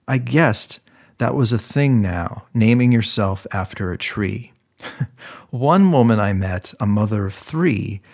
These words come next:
told me that none of her teenagers held jobs and weren't likely to anytime soon. Why should they bust their butts for seventeen dollars an hour?" And then David's response,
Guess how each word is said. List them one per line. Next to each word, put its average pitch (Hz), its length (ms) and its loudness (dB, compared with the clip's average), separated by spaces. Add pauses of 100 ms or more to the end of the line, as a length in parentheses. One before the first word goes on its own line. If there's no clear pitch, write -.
(240)
told 160 360 0
me 110 160 4
that 107 180 -2
none 117 320 4
of 165 100 0
her 147 140 0
teenagers 110 680 0
held 104 300 -4
jobs 92 600 -6 (500)
and 113 240 2
weren't 147 320 2
likely 110 440 -2
to 95 380 -6
anytime 98 560 -4
soon. 107 520 -4 (800)
Why 117 320 2
should 202 260 0
they 185 120 6
bust 117 400 0
their 113 140 0
butts 104 440 -2
for - 160 -8
seventeen 107 580 -2
dollars 90 480 -2
an 95 160 -4
hour?" 87 480 -6 (800)
And 110 100 -4
then 104 140 0
David's 107 420 0
response, 95 720 -4